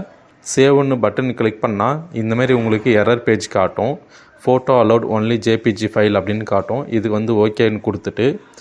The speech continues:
நீங்க ஃபஸ்ட்டு கேமரா வச்சு ஃபோட்டோ எடுத்து அப்லோட் பண்ணியிருப்பீங்க. கேமராவுக்கு கிளிக் பண்ணுங்க, அதுக்கு பக்கத்துல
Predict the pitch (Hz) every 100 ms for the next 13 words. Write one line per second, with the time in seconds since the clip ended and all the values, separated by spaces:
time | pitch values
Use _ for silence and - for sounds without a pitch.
0 | - - - - - - 117 113 120 107
1 | - 131 - 123 131 151 147 120 - 131
2 | 131 131 120 - 131 113 139 135 - 113
3 | 110 - 95 95 147 - - - 143 -
4 | 123 131 127 120 101 131 123 120 120 -
5 | 117 104 107 139 113 107 104 113 107 -
6 | - 117